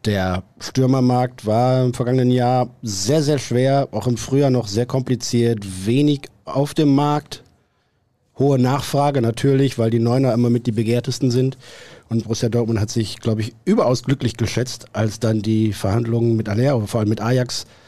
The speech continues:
<clears throat> dann auf die Zielgeraden gingen und, äh, dieser Transfer eingetütet war. Weil Haller erfahren ist, die Bundesliga kennt,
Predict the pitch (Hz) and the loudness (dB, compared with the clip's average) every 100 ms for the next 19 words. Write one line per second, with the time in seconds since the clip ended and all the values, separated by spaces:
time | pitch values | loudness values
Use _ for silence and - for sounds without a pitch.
0 | - - _ - 123 117 113 113 113 117 | -20 -20 _ 0 2 2 0 0 0 0
1 | 135 127 120 113 117 123 123 117 113 117 | 0 2 0 0 0 0 2 2 0 0
2 | 113 110 110 - - 107 113 120 113 - | 0 0 -2 -8 -4 -2 0 -2 -4 -2
3 | 127 101 135 120 107 107 92 98 92 - | 0 0 -2 -2 -2 -2 -2 -2 -4 -8
4 | - - - - _ - _ _ _ _ | -20 -20 -20 -20 _ -20 _ _ _ _
5 | _ _ - 104 107 135 113 113 120 127 | _ _ -8 -2 2 2 2 0 2 2
6 | 131 131 _ _ _ _ _ _ _ _ | 0 -4 _ _ _ _ _ _ _ _
7 | _ _ _ _ _ _ - 104 - 127 | _ _ _ _ _ _ -8 -6 0 0
8 | 131 127 131 - - - - _ _ _ | 2 0 -2 -4 -16 -20 -20 _ _ _
9 | _ _ - - 107 117 123 113 110 117 | _ _ -12 -2 -2 0 0 0 -2 -2
10 | 117 | -2